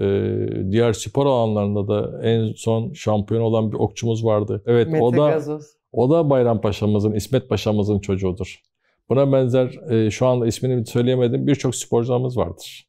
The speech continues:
Speaker 1: Filenin Sultanlarından Eda Erdem Bayrampaşalıdır. Bayrampaşa'mız sporcu cenneti diyebileceğiniz bir noktayken son süreçte sporun, sanki spordaki başarı Bayrampaşa'nın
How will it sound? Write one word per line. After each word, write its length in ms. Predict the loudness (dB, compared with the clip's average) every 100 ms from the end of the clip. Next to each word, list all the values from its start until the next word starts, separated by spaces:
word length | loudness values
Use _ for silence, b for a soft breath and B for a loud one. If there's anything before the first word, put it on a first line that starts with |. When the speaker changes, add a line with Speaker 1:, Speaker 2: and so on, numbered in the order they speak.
| _
Speaker 1:
Filenin 260 | -4 0 0
Sultanlarından 600 | -2 -2 0 0 -2 0
Eda 160 | 2
Erdem 420 | 2 2 0 0 2
Bayrampaşalıdır. 840 | 2 0 -4 -6 -6 -6 -8 -12 _
Bayrampaşa'mız 840 | 2 2 2 0 -2 -2 -2 -4 -6 -12 -16 -16
sporcu 960 | -8 -6 2 2 4 2 0 0 -4 -8 -4
cenneti 540 | 0 2 2 0 2
diyebileceğiniz 500 | 4 4 4 0 0
bir 140 | 0 0
noktayken 640 | -2 -2 -4 -4 -4 -6 -8 -16 _
son 340 | -16 -4 0 0
süreçte 540 | -2 -2 -2 -4 -6
sporun, 760 | -4 -6 0 2 2 -2 -8 -18 _ -18
sanki 420 | -6 -2 -2 -4
spordaki 720 | -8 -8 -6 -4 -2 -2 -4 0
başarı 440 | -2 0 -2 0
Bayrampaşa'nın 840 | 0 0 -2 -4 -6 -4 -6 -6